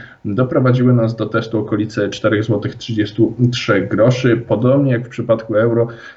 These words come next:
z, e, czwartkową sesję rozpoczynamy od delikatnej korekty. No i teraz pytanie, czy rynek będzie mieć siłę, em, do kontynuacji tego ruchu wzrostowego, do przetestowania okolicy czterech złotych trzydziestu pięciu groszy, czy raczej powróci do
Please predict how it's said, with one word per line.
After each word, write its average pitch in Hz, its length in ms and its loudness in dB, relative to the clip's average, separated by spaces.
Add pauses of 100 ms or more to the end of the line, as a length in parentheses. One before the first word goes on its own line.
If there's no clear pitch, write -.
z, - 240 -14
e, 104 540 2
czwartkową 110 520 -2
sesję 107 360 -6
rozpoczynamy 113 600 -2
od 123 140 2
delikatnej 113 580 2 (320)
korekty. - 600 2 (260)
No 135 140 0
i 143 80 0
teraz 143 220 0
pytanie, 135 480 0
czy 123 360 0
rynek 127 340 4
będzie 127 300 4
mieć 117 200 0
siłę, 120 640 4
em, 110 380 -2
do 131 140 2
kontynuacji 127 680 2
tego 110 500 2
ruchu 120 380 2
wzrostowego, 113 640 0
do 117 220 0
przetestowania 117 760 0
okolicy 113 580 -2
czterech 117 320 -2
złotych 110 320 -2
trzydziestu 127 420 -2
pięciu 110 360 2
groszy, - 360 -4
czy - 260 -2
raczej 311 340 2
powróci 127 460 2
do 113 180 4